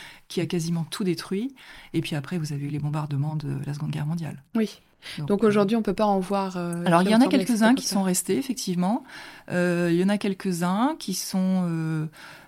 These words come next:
Speaker 1: euh, mais bon, euh, tout n'a pas été entretenu. En général, les résidences ont disparu.
Speaker 2: Hmm.
Speaker 1: Euh, il ne reste qu'une partie du jardin où il a été restauré,
Speaker 2: D'accord.
Speaker 1: euh, reconstitué. Donc, euh, voilà, malheureusement, c'est, c'est peau de chagrin quand même.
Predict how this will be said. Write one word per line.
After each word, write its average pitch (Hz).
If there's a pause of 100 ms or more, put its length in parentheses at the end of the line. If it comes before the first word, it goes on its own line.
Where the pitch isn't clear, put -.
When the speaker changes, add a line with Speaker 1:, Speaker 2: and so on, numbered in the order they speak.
(160)
Speaker 1:
euh, 156
mais 160
bon, 180
euh, -
tout -
n'a 185
pas 175
été 170
entretenu. 185
En 180
général, 175
les 165
résidences 170
ont 170
disparu. 165 (140)
Speaker 2:
Hmm. 208 (320)
Speaker 1:
Euh, 160
il 175
ne 170
reste 170
qu'une 190
partie 185
du 175
jardin 180
où 220
il 165
a 156
été 156
restauré, 175 (140)
Speaker 2:
D'accord. 208
Speaker 1:
euh, 165
reconstitué. 180 (560)
Donc, 170
euh, 156 (100)
voilà, 160
malheureusement, 160
c'est, 156
c'est -
peau 165
de -
chagrin 156
quand -
même. 143